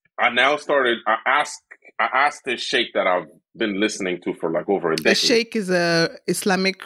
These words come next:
Speaker 2: uh, preacher?
Speaker 1: Yes.
Speaker 2: Okay.
Speaker 1: So he said, no, you're actually getting paid for doing a job. You're not sitting there accumulating interest from people,
Speaker 2: Mm-hmm.
Speaker 1: you know? So, you know how, f-,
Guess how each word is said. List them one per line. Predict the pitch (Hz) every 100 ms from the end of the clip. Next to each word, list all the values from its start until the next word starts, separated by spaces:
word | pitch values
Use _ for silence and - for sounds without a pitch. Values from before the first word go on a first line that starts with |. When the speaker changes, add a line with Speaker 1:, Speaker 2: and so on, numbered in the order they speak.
| -
Speaker 2:
uh, | 165 165 156 151
preacher? | - 277 277 339 381 _ _ _ _ _ _ _
Speaker 1:
Yes. | 110 98 - - _ 170
Speaker 2:
Okay. | 170 165 - - - _ _ _ _ _ _ _
Speaker 1:
So | - 127 110 107 104 -
he | 143
said, | 139 131 107 92 - _ _ _ _ -
no, | 107 104
you're | 92 113 127 117
actually | 135 - 127 101
getting | 110 107 95
paid | - 110 95 85
for | 87
doing | 80 98 92 85
a |
job. | 76 90 82 82
You're | 90 104 110
not | 104 -
sitting | - 98 90
there | 90 85
accumulating | 82 - 113 101 95 92 87 87 -
interest | 104 - 85 -
from | - 76 -
people, | 101 - _ _ _ 202
Speaker 2:
Mm-hmm. | 170 _ 190 190
Speaker 1:
you | - 90
know? | 60 - - _ _ _ _ _
So, | - 123 101 95 90 87 - _ _ _ _ _ _ -
you | 120
know | 113 107
how, | 107 98 95 - - _
f-, | -